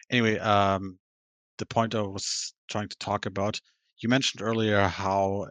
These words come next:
it, um, the scanner effect should also already be built into the Spirit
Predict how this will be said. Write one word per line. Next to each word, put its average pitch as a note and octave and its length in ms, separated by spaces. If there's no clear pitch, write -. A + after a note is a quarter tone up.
it, G#2+ 180
um, G2 300
the F#2+ 120
scanner G#2+ 420
effect - 280
should G2 140
also A2 240
already G#2+ 320
be G2+ 240
built G#2+ 340
into G#2+ 320
the F#2+ 100
Spirit - 220